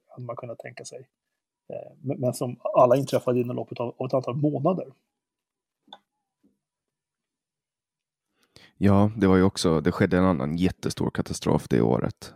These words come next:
Speaker 2: och det var att jag föddes.
Speaker 1: Det skulle jag nog lägga på en pluslista i jämförelse med de som jag sa här, trots allt.
Speaker 2: Mm.
Speaker 1: Men, men jag tänker att,
Speaker 2: Ja, jag
Speaker 1: eh,
Speaker 2: kan tänka.
Speaker 1: många människor, det finns ju en närhetsprincip här, man brukar ju diskutera den i samband med,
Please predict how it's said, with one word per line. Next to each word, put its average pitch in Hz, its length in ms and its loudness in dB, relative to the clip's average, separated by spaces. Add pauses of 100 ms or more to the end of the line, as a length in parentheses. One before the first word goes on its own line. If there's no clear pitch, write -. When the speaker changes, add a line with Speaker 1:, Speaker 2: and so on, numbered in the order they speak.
Speaker 2:
och - 120 -2
det 82 100 2
var 73 200 2
att - 100 -4
jag - 140 0
föddes. - 540 -4 (1160)
Speaker 1:
Det - 100 -6
skulle 175 120 6
jag 156 80 8
nog 147 100 8
lägga 131 280 6
på 139 100 -4
en 127 60 -2
pluslista 143 580 2
i - 20 4
jämförelse 139 400 -2
med 131 80 2
de 127 180 2
som 147 100 -6
jag 135 160 4
sa 113 200 2
här, 110 160 -12 (580)
trots 127 240 -4
allt. - 300 -4 (280)
Speaker 2:
Mm. - 200 -8
Speaker 1:
Men, 156 240 6
men 156 80 6
jag 160 100 8
tänker 156 280 0
att, 147 220 8
Speaker 2:
Ja, 151 80 4
jag 135 100 6
Speaker 1:
eh, 143 60 0
Speaker 2:
kan 156 120 -8
tänka. - 180 -8
Speaker 1:
många 151 220 0
människor, 156 640 2
det 147 120 2
finns 156 160 4
ju - 20 0
en 156 60 0
närhetsprincip 160 720 4
här, 123 120 6
man 131 160 2
brukar 147 200 4
ju 143 40 4
diskutera 151 460 4
den 117 260 4
i 117 80 -6
samband 113 420 -4
med, 110 160 -8